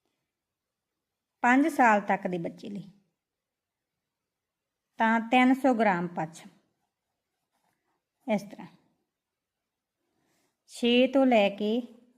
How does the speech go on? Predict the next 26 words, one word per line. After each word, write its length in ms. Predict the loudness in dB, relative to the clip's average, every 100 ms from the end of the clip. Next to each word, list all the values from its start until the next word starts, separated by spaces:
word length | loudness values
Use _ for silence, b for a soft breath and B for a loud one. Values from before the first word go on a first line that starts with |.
| _ _
ਦਸ 400 | -2 2 2 0
ਸਾਲ 300 | 0 2 2
ਦੇ 100 | -2
ਬੱਚੇ 340 | -4 -6 -6 -6
ਲਈ 180 | -4 -4
ਜਿਹੜੀ, 540 | -4 -4 -6 -8 b b b b b b b 0
ਉਹ 80 |
ਆਪਾਂ 340 | 0 2 0 0
ਨੂੰ 460 | 0 0 0 -2 -6 -18 _ _ _
ਸਾਢੇ 360 | _ 0 2 2
ਤਿੰਨ 220 | 0 -2
ਸੌ 200 | -2 -6
ਗ੍ਰਾਮ 340 | -6 -6 -10 -12
ਪੱਛਮ, 420 | -12 -14 -14 -20 -20 _ _ _ _ _ _ _ _ _ _ _ _ _ _ _ _ _ _ _ _ _ _ _ _ _ _ _ _ _
ਤੇ 100 | -4
ਜਿਹੜੀ 280 | 0 2 2
ਆਪਾਂ 220 | 2 0
ਦਸ 420 | 4 4 4 0
ਤੋਂ 360 | -4 -2 0 0
ਲੈ 200 | 0 -2
ਕੇ 320 | -4 -4 -4
ਪੰਦਰਾਂ 440 | -2 -2 2 2
ਸਾਲ 340 | 2 0 0 0
ਦੇ 120 | -2
ਬੱਚੇ 280 | -4 -4 -6
ਲਈ, 240 | -4 -6